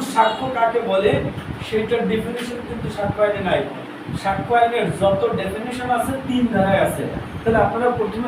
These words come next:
লিখতে পারেন সাক্ষ্য আইনের তিন ধারায় সাক্ষ্যের কোনো ডেফিনিশন দেওয়া হয় নাই। তবে প্র্যাকটিক্যাল চিন্তা করেন সাক্ষ্য কাকে বলে। একটা লোক আদালতের অনুমতি নিয়ে তারপর ডগে উঠা বিরোধীয় বিষয়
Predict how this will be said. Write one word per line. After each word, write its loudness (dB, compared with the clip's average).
লিখতে 0
পারেন 2
সাক্ষ্য -4
আইনের 2
তিন 0
ধারায় 6
সাক্ষ্যের -2
কোনো 0
ডেফিনিশন -2
দেওয়া 4
হয় 2
নাই। -2
তবে 4
প্র্যাকটিক্যাল 0
চিন্তা 0
করেন -2
সাক্ষ্য -2
কাকে 2
বলে। 4
একটা -2
লোক 6
আদালতের 4
অনুমতি 0
নিয়ে 4
তারপর 0
ডগে 4
উঠা 4
বিরোধীয় 0
বিষয় 2